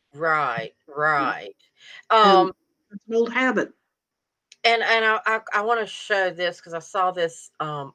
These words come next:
Speaker 1: on Facebook today. Um, there is, <laughs> I laughed. It was, it, it,
Speaker 2: Oh,
Speaker 1: it's,
Speaker 2: cute.
Speaker 1: it, the, the web, the group is just where people are supposed to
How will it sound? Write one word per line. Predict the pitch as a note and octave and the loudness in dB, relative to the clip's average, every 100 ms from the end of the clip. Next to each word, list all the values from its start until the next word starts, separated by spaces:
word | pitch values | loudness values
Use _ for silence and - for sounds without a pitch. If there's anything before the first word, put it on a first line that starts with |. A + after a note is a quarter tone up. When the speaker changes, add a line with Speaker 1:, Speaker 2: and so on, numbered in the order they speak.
| - | -8
Speaker 1:
on | D3 | -8
Facebook | D3 E3+ D#3+ - - B2 _ | -2 0 0 -4 -6 -6 _
today. | - C3 A#2 A#2 B2+ _ _ _ - _ - - _ - | -10 -2 0 0 -2 _ _ _ -20 _ -20 -20 _ 2
Um, | E3+ D#3+ D#3+ D#3 - | 6 6 4 0 2
there | G#3 G#3 G#3 | 6 6 4
is, | G3+ F#3+ F3+ F3+ F#3+ - - - | 4 6 6 4 2 -10 -6 -2
<laughs> | - _ - - - - - | -2 _ -20 -20 -18 -8 4
I | G3 | 4
laughed. | B3+ C4 C4+ F#4 G#4 F4+ | 4 2 6 6 6 2
It | C#4 | 0
was, | C#4 C#4+ - | -2 -6 -8
it, | B3 - A3+ A#3+ | -6 -6 -8 -4
it, | C#4 C#4 | 0 2
Speaker 2:
Oh, | F#4+ | 2
Speaker 1:
it's, | D4+ G4+ | 0 4
Speaker 2:
cute. | G#4+ A4+ G#4 | 6 8 6
Speaker 1:
it, | C5 B4 - | 4 0 -2
the, | C4 B3+ B3+ G3 A#3 | -2 0 0 -2 -2
the | B3 | 0
web, | A#3+ D#4 D#4 B3 _ _ | 2 2 2 -6 _ _
the | B3+ B3 A#3 A3 _ - | 0 2 0 -4 _ -20
group | A3 E4+ G4 G4 | -4 2 2 2
is | B3 - | -4 -4
just | B3+ - | -8 -6
where | B3 A3+ | -2 -2
people | C4 B3 A3+ | -2 -4 -4
are | |
supposed | - G3+ G3+ | -2 -4 -2
to | - F#3+ | -2 -2